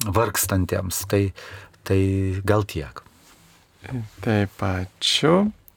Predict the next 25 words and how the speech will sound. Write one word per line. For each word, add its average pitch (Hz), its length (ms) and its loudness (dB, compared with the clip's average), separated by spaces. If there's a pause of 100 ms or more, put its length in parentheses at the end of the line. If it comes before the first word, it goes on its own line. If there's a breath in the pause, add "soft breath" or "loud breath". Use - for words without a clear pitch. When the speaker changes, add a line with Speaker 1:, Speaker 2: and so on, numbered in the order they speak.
(280)
Speaker 2:
E, 110 120 -4 (400)
kitas 120 260 -2
klausimas, 117 680 2
kaip - 240 0
atgalauja 113 640 4
protestantai, 120 840 0
pas 113 240 0
juos 120 300 2
nėra 110 400 4
išpažinties. 104 1160 2 (1080 loud breath)
Na, 127 160 6
vis 113 160 0
tiek 156 320 0
turime 117 320 4
prisiminti, 117 580 4
kad 110 160 2
yra 110 300 4 (360)
Jokūbo 110 500 2
laiške 107 320 2
parašyta: 110 580 0 (520 loud breath)
„Išpažinkite 113 720 4
vieni 110 240 6
kiti 110 260 4
Dievui 101 260 4
išpažinti.“ 117 680 2